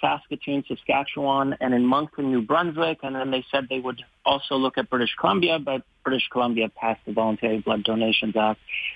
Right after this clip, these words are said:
in two thousand and eighteen, making it impossible for them to open in British Columbia. Canadian Plasma Resources has offered all of the plasma that they have collected to Canadian Blood Services. Canadian Blood Services is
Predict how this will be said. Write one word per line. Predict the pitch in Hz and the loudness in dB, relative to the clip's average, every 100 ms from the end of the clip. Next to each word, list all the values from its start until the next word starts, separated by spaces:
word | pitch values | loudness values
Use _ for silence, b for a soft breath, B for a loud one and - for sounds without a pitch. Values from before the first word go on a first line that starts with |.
| B 117 | B -2
in | 110 | 0
two | 127 120 | 0 2
thousand | 123 113 113 | 2 0 -2
and | 107 107 | -2 2
eighteen, | 107 - 165 165 139 | 0 2 0 2 2
making | 110 - 110 | 0 -2 0
it | 110 | 0
impossible | 107 - - - 104 107 | 0 0 0 -2 -4 -2
for | 113 | 0
them | 107 104 | 0 0
to | - | 0
open | 113 - 104 | 0 0 -2
in | 104 | 0
British | 95 101 - | 0 0 0
Columbia. | - 110 110 - - B B B B B B B | 0 0 2 -2 -6 B B B B B B B
Canadian | 151 180 240 240 185 | 0 2 0 -4 -2
Plasma | 180 180 170 147 | 0 0 -2 -2
Resources | 131 143 - 123 110 120 113 - - | -2 -2 -2 -4 -2 -4 -4 -4 -2
has | 123 120 | -2 -2
offered | - 135 151 143 135 131 120 - | 0 0 0 0 2 2 -2 -2
all | - 160 165 139 117 - | 0 2 2 -2 -6 -8
of | 120 110 | -8 -6
the | 120 | -8
plasma | - 131 127 120 120 117 | -2 0 0 0 -6 -6
that | 117 107 | -6 -2
they | 120 | 0
have | 120 113 - | 0 -2 -2
collected | 117 113 - 113 107 - - | 0 0 -2 -4 -4 -2 0
to | 139 | 0
Canadian | - 127 120 117 110 | 0 -2 2 2 0
Blood | 104 110 - | 0 -2 -2
Services. | 107 107 104 - - _ B B B | -2 -2 -4 -12 -20 _ B B B
Canadian | - 139 170 180 147 | 0 2 2 0 -2
Blood | 139 139 - | -2 -2 -4
Services | 127 120 - 120 | -6 -6 -6 -8
is | - 123 | -6 -10